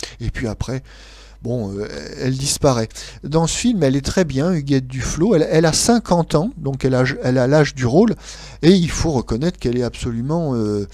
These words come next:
euh, délicieuse et très fraîche, très charmante. Elle est bien, très bien distribuée. S'agissant du sujet, on, on ne peut pas manquer de faire le rapprochement entre Maman Colibri, mille neuf cent trente-sept, et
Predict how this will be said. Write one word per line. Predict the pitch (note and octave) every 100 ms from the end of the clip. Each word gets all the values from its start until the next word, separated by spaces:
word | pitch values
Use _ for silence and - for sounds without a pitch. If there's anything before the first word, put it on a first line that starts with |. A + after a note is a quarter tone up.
| - - - - -
euh, | A#2+
délicieuse | A#2+ D3+ C3 - G#3 G3+
et | C#3
très | - F3
fraîche, | - D3 F3 -
très | C#3
charmante. | C3+ B2+ F3 F#3
Elle | - - C3+ C#3
est |
bien, | C3+ D3+ F3 D3+ C3 C3+
très | - E3
bien | F#3
distribuée. | E3+ D#3 - D3+ C3 A2+ - - - - - - - - - A#3 A#3
S'agissant | G#3+ - F#3 E3 F3 - F3+
du | C#3
sujet, | C3+ - D3 C3+ C#3+ F3+ D#3 C3+
on, | D2+ D#3+ -
on | E3
ne |
peut | E3 E3
pas | - F#3+
manquer | E3 D#3 D3+ - F3+ D#3 - -
de | C3+ D3+
faire | D3 - D3+ A2
le | B2
rapprochement | C#3 D3+ - C#3+ B2 - D3 C3 A2+ - - -
entre | B2+ B2 - C3 A2 - - -
Maman | C3 D3 C#3+ B2+
Colibri, | - A#2+ B2 B2 C3+ C#3 - - - - -
mille | F3 F#3
neuf | D#3 -
cent | A#2+ G2
trente-sept, | - C3+ C3+ G3+ A3+ - B2 - - -
et | G3 C4